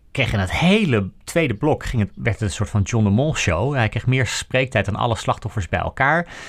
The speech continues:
En pas helemaal aan het einde van de uitzending realiseerde ik me dat daardoor eigenlijk het tweede deel wel krachtiger werd.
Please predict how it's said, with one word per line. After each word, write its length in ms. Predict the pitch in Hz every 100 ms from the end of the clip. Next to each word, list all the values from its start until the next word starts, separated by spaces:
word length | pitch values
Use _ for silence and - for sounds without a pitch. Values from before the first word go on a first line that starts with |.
| - -
En 140 | 123
pas 340 | 131 120 -
helemaal 420 | 85 151 226 214 156
aan 60 | 131
het 40 | -
einde 180 | 165
van 80 | 123
de 60 | 117
uitzending 480 | 120 151 156 139 120
realiseerde 480 | 127 120 98 123 123
ik 80 |
me 160 | 107 107 - _
dat 300 | - 123 - - - - - -
daardoor 580 | - 95 90 160 190 160
eigenlijk 300 | 139 - 123
het 100 | -
tweede 260 | 143 131
deel 220 | 113 127
wel 160 | 107 101
krachtiger 680 | - - 165 - 120 110 85
werd. 260 | 82 -